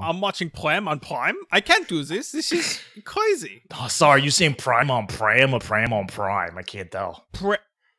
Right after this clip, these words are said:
Speaker 1: pri-, Prime on Prime.
Speaker 2: <laughs> Oh, you talk British all of a sudden. That reminds me of the chimney sweep guy, you know? That reminds me of my
Speaker 1: Uh,
Speaker 2: dad.
Speaker 1: skipping
Speaker 2: But you
Speaker 1: time.
Speaker 2: are, uh, you're my, you're my, I'm your son figure. So,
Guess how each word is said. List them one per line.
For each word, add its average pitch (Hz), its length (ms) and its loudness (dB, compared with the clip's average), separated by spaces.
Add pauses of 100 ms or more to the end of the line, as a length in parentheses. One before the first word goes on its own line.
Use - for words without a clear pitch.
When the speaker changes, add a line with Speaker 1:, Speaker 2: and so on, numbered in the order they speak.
(100)
Speaker 1:
pri-, - 220 -14 (680)
Prime 294 360 2
on 214 200 2
Prime. 160 520 -6
Speaker 2:
<laughs> - 40 -2 (440)
Oh, 226 100 2
you 214 140 2
talk 208 240 2
British 202 400 2
all 123 160 4
of 113 40 -2
a 110 40 -8
sudden. 104 200 -2
That 143 120 -2
reminds 160 320 2
me 143 100 0
of 135 60 0
the 139 100 0
chimney 156 480 0
sweep 113 400 -4
guy, 104 280 2
you 107 200 -2
know? 131 220 0
That 143 120 2
reminds 117 320 -2
me 117 120 -2
of 110 60 -4
my 110 120 0
Speaker 1:
Uh, 214 140 2
Speaker 2:
dad. - 320 6
Speaker 1:
skipping 240 360 0
Speaker 2:
But 196 260 10
you 175 100 8
Speaker 1:
time. 147 100 6
Speaker 2:
are, 131 300 4
uh, 98 400 -8
you're 117 160 -6
my, 107 160 -4 (120)
you're 117 160 -10
my, 110 180 -8 (180)
I'm 120 180 -2
your 120 80 -4
son 98 280 -4
figure. 82 360 -16 (380)
So, 110 380 0